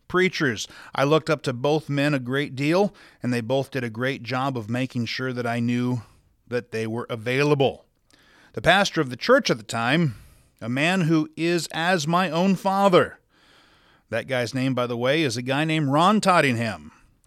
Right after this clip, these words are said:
And, uh, he is, to this day, a man as my own father, a Vietnam veteran with the United States Marine Corps,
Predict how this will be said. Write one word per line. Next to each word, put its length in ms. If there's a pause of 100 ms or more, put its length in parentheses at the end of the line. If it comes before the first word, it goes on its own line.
(480)
And, 400
uh, 200
he 340
is, 360
to 160
this 200
day, 440 (600)
a 100
man 460
as 240
my 220
own 240
father, 520 (480)
a 240
Vietnam 760 (500)
veteran 520
with 140
the 80
United 360
States 320
Marine 340
Corps, 400